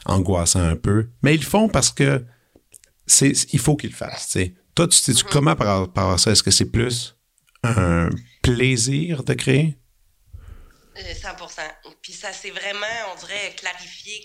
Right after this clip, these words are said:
Speaker 2: quand je suis déménagée à Baie-Saint-Paul. On dirait que quand j'étais à Montréal, c'est comme si je, je me cassais la tête à essayer de trouver un problème, tandis que ici, je suis comme, « Hey, je vais juste en faire. » Puis si lui,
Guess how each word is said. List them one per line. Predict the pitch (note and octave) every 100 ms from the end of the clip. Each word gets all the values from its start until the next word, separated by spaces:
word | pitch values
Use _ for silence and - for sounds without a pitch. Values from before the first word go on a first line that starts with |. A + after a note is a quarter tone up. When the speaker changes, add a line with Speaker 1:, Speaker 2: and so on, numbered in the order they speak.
| -
Speaker 2:
quand | F3 F3 F3
je | -
suis | E3+
déménagée | E3+ E3 D#3+ D3+ E3+
à | D#3+
Baie-Saint-Paul. | D3+ D3+ D3+ E3 E3+
On | E3
dirait | D#3+ E3+ F#3 F3
que | D#3+ - _ _ _ _ _ _ _ _ _ _ _ _ -
quand | G3+
j'étais | F#3+ G#3+
à |
Montréal, | G#3 G3 G3+ A3 B3 B3
c'est | A3+ A3+
comme | - A#3+
si | B3 - A#3
je, | F#3 - G3 F#3+ F#3 -
je |
me | G3+ F#3
cassais | A3 G#3 A#3
la | G3 F#3
tête | A3 A3+ A3+ F3 -
à | G#3+
essayer | A#3 A#3
de |
trouver | - G#3+ G#3+
un | G3+
problème, | F#3+ F3+ G3 A#3+ C#4 A#3
tandis | F3+ E3+ -
que | - F#3 E3+ - G3+
ici, | - - B3+ D#4
je | - -
suis | -
comme, « | F#3 F3 F3 E3+ _ _ _ _ _ -
Hey, | G3+ G3
je |
vais | F3 D#3+
juste | G#3+ -
en | F#3+
faire. » | E3+ G#3+ C#4 -
Puis | -
si | - - A3+
lui, | G3+ A3 A#3+ A#3+